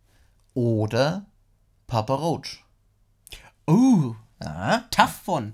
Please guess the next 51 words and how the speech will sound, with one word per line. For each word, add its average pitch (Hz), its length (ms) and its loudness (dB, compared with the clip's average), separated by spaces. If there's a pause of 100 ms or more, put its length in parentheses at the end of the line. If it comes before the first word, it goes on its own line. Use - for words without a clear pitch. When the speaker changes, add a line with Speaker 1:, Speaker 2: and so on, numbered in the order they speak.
(140)
Speaker 2:
Ich - 40 -16
Speaker 1:
Aha. 101 120 -2
Speaker 2:
hab 143 100 0
jetzt - 160 -10
gedacht, - 300 -10
du 240 40 -12
fragst 214 340 -12
was 180 100 -14
anderes. 202 540 -8
Speaker 1:
Ich 98 140 -10
weiß, 110 280 -2
aber 185 100 -4
das 196 120 -6
hättest 208 200 -6
du 208 40 -2
erwartet. 214 380 0
Speaker 2:
Das 110 200 -10
war 110 80 -10
ja 107 120 -10
zu - 160 -14
einfach. 101 360 -12 (400)
Oh, 202 140 -2
das 220 120 -4
ist 196 160 -6
jetzt 151 220 -4
sehr, 160 200 -2
sehr 185 160 -4
schwierig, 170 360 -8
aber 156 100 -6
ich 139 140 -8
würde, 170 280 -4
glaub 156 180 -6
ich, 160 80 -12
grundsätzlich, 160 1040 -10
uh, 156 460 -8 (340)
Papa 147 220 -6
Roach 127 320 -6
sagen. 113 520 -10 (280)
Limp 127 140 -8
Bizkit 131 260 -8
hat 131 100 -8
nämlich 123 180 -10
auch 113 80 -14
schon 131 120 -14
ganz 135 140 -12
schön 139 80 -14
viel - 120 -16
Quatsch - 460 -18 (200)
in 135 280 -14 (440)
seiner 123 300 -10
Diskografie. 131 1400 -12